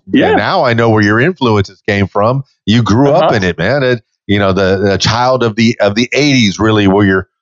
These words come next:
Speaker 2: your formative years, the, what, what based, uh, what you, what you were listening to. Oh, fantastic.
Speaker 1: Right.
Speaker 2: Okay. So then you went to Massachusetts, but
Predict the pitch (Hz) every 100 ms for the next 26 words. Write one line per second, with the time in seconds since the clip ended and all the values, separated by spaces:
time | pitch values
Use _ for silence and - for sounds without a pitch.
0 | - 104 - 127 113 107 98 85 107 110
1 | 98 85 - 90 - _ - - 104 107
2 | - 107 82 90 120 98 - - _ _
3 | _ - 92 90 98 101 107 107 107 107
4 | 104 107 110 95 101 113 101 90 - 92
5 | 78 - 123 120 71 - 110 98 - 131
6 | 127 127 156 123 - - 165 165 104 -
7 | 110 98 - _ _ 90 143 143 131 135
8 | 113 123 104 98 120 123 113 - 180 214
9 | 101 87 - 101